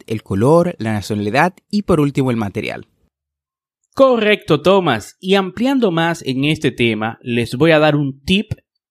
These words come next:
Speaker 2: para aprender los adjetivos en inglés. Como Tomás mencionó, el orden de los adjetivos cuando tenemos más de uno en una oración es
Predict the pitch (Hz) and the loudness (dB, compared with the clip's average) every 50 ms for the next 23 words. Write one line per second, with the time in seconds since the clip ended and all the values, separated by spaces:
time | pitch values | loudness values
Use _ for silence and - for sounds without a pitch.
0 | _ _ - 131 123 123 120 - 120 117 110 110 107 123 135 139 131 123 - - | _ _ -2 0 2 2 2 0 -2 -2 -2 -2 -2 -2 0 0 -2 -2 -2 -4
1 | 131 127 120 120 117 - - 120 120 117 113 - 120 107 101 98 92 90 87 73 | -4 -4 -4 -6 -8 -6 -4 -2 -2 -2 -2 -2 -2 -4 -4 -6 -8 -10 -10 -10
2 | - - - _ _ _ _ _ _ _ _ _ - 208 208 214 214 269 285 285 | -12 -14 -18 _ _ _ _ _ _ _ _ _ 0 2 2 2 4 4 4 4
3 | 254 180 180 175 175 170 - - 127 107 101 98 95 95 139 - _ _ _ _ | 2 2 2 0 0 0 0 0 0 0 0 -2 -4 -6 -8 -10 _ _ _ _
4 | 120 127 127 127 - 165 170 196 196 190 196 190 175 151 143 131 131 131 - 160 | -4 -4 -4 -2 0 2 2 4 4 4 4 2 4 2 2 2 2 2 0 -2
5 | 160 165 147 135 127 - 170 175 170 139 117 110 110 - - 113 113 113 110 - | -2 0 0 -2 -2 -2 -4 -2 0 0 0 0 0 -2 -2 0 0 0 -2 -2
6 | 110 110 113 123 131 135 127 - 120 120 123 131 139 143 135 - 127 117 127 139 | -2 0 0 0 2 0 0 -2 -2 -2 0 0 0 0 0 0 0 2 2 2
7 | 151 156 147 131 117 110 117 123 143 151 151 151 151 147 - 131 113 113 113 113 | 2 2 0 0 -2 -2 -2 -2 0 0 0 0 0 0 0 0 0 0 0 0
8 | 117 117 - - | -2 -2 -4 -8